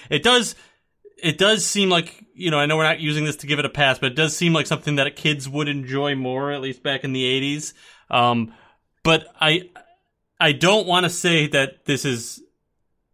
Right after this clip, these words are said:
an essential game, and I don't wanna say that it's essential for kids either. But, uh, it wasn't, I don't think it's, like, horrible for kids. I, I, you know, I think,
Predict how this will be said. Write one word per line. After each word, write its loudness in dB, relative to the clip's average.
an -2
essential 0
game, 0
and 0
I 2
don't 2
wanna 0
say 2
that 0
it's -2
essential 0
for -4
kids 0
either. 0
But, 4
uh, 6
it 0
wasn't, 0
I 4
don't 2
think -4
it's, -2
like, -2
horrible 2
for -2
kids. -2
I, 0
I, -4
you -2
know, 2
I 4
think, -6